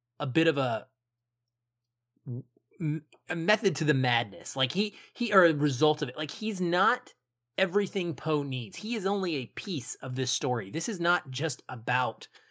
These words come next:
this is not a trilogy about just killing the bad guy, okay? This is not John Wick, where it's just fight, fight, fight, fight, fight, fight, fight to kill the final boss, and then it's over. The villain is but a singular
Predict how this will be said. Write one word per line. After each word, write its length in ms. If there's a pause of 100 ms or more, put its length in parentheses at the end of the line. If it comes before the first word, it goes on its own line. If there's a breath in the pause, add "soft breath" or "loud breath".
this 80
is 60
not 100
a 60
trilogy 500
about 320 (380)
just 240 (100)
killing 320
the 60
bad 240
guy, 200
okay? 160
This 120
is 60
not 180
John 300
Wick, 360 (280 soft breath)
where 420 (400)
it's 100
just 300 (400)
fight, 220
fight, 180
fight, 180
fight, 160
fight, 180
fight, 180
fight 380
to 120
kill 360
the 100
final 400 (160)
boss, 600 (140)
and 160
then 100
it's 200
over. 480 (360)
The 60
villain 300
is 140
but 360
a 100
singular 640